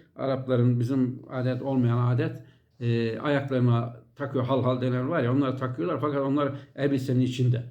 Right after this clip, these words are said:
O-, onun için gizli ama kimse görmüyor. O da, e, görünsün bilinsin diye ayağını şöyle yere vuruyorlar.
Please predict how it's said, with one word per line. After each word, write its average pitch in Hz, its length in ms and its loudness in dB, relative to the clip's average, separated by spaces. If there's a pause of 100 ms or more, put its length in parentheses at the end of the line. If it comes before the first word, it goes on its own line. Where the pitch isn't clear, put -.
(280)
O-, 147 580 -4
onun 160 160 0
için 139 300 0
gizli 123 420 0 (140)
ama 165 180 0
kimse 165 300 0
görmüyor. 135 440 2
O 143 80 -2
da, 151 140 4
e, 123 640 0 (680)
görünsün 165 460 4
bilinsin 147 360 0
diye 135 120 0
ayağını 139 360 0
şöyle 131 400 -2 (240)
yere 135 240 2
vuruyorlar. 127 600 2